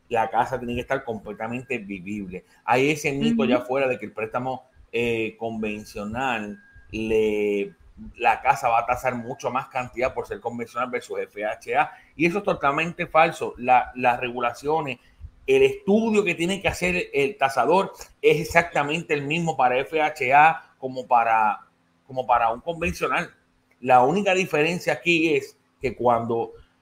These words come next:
Speaker 1: a una propiedad se le realiza un, una tasación F H A, esa tasación se queda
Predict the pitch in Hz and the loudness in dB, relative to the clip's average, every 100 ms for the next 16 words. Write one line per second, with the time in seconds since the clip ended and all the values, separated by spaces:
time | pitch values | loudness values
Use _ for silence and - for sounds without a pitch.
0 | _ _ - 127 127 160 196 202 180 160 | _ _ 6 8 8 6 4 4 0 0
1 | 127 127 135 - - - - - 123 123 | 0 6 4 4 -8 -14 -10 0 2 4
2 | 123 117 151 143 - - - 143 170 202 | 2 2 0 2 0 -2 0 4 6 4
3 | 202 - - - _ - _ 139 151 160 | -4 -12 -20 -20 _ -20 _ -2 0 0
4 | 160 151 151 139 139 - _ _ _ - | -2 -4 2 2 2 -6 _ _ _ 6
5 | 147 165 160 151 151 156 135 131 185 - | 8 8 4 4 4 4 2 4 4 2
6 | - - 147 - 180 151 147 131 165 190 | -10 -4 -2 0 -2 -2 -6 -4 -4 -4
7 | - 117 131 151 165 | -4 -4 2 6 6